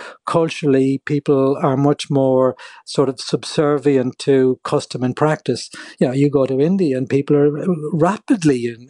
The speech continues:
embracing hybrid working, as in the rest of Southeast Asia.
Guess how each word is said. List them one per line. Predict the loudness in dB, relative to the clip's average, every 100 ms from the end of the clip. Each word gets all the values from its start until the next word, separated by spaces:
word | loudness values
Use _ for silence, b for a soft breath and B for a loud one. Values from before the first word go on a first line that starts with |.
| -4
embracing | -2 0 0 0 -4 -6
hybrid | -2 0 0 -2 -2
working, | -6 -6 -10 -14 -20 B -4
as | 0 0 -2
in | 0 2
the | 2
rest | 2 0 -2
of |
Southeast | 0 0 0 -2 -2
Asia. | 2 2 4 0